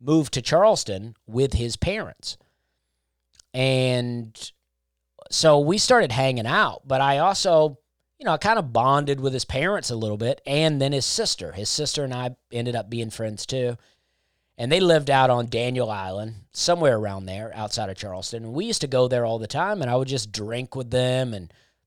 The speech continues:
party with them, and it was a good time. So they had come to a comedy show,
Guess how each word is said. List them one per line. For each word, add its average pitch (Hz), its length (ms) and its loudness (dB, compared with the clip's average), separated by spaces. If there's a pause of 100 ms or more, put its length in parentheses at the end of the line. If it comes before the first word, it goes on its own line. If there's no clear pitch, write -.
party 123 360 2
with 123 180 -4
them, 123 340 -2
and 104 160 -10
it - 340 -20
was 254 120 -8
a 214 40 -8
good 214 160 -2
time. 208 320 0 (760)
So 175 520 2 (640)
they 185 140 4
had 262 140 4
come 175 180 4
to 165 140 4
a 151 40 4
comedy 110 400 0
show, 95 440 -8